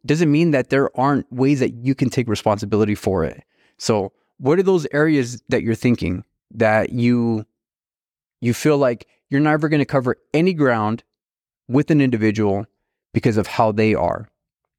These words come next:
Okay, then, but what are you gonna do about it? How are you going to change that? How are you going to depend upon God and not depend upon yourself?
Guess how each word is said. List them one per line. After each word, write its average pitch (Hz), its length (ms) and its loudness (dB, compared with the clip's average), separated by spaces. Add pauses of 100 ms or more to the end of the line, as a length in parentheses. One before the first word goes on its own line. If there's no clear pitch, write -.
(760)
Okay, 120 220 0
then, 104 180 0
but 101 220 0
what 117 120 2
are 117 80 4
you 113 220 0
gonna 98 220 0
do 92 120 0
about 85 280 -6
it? - 120 -16 (640)
How - 220 0
are 131 100 4
you 117 280 2
going 98 260 0
to 98 100 -4
change 98 300 -2
that? - 260 -8 (1300)
How 123 120 2
are 143 80 4
you 135 200 2
going 127 240 4
to 113 240 0
depend 117 640 0
upon 104 360 -2
God 107 380 0 (260)
and 110 140 0
not 101 240 0
depend 104 460 -2
upon 95 500 -4 (400)
yourself? 87 560 -2